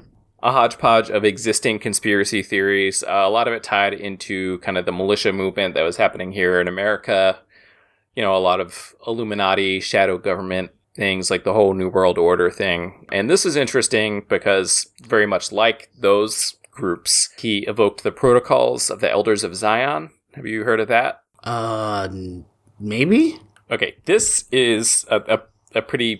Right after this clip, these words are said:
Speaker 1: popular piece of literature in conspiracy ther-, theory circles. It is one hundred percent fake, made up. It was, I believe it was, uh,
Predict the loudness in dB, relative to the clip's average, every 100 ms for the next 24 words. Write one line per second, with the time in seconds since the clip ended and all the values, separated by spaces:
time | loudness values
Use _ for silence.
0 | -4 0 0 2 2 2 0 -4 -6 -4
1 | -4 -2 -2 0 -2 0 0 0 -2 -14
2 | _ -4 -4 -4 -8 -6 0 2 2 0
3 | -2 -4 -2 -2 -6 _ 2 4 4 2
4 | 2 0 0 -6 -18 _ 2 2 2 _
5 | -2 -2 -2 0 0 2 -4 -6 -8 -4
6 | -2 -4 _ -2 0 0 -4 -18 -20 _
7 | 0 2 4 2 0 -10 -16 _ -4 0
8 | 2 0 -2 -4 _ -4 0 2 2 2
9 | 2 4 4 2 -2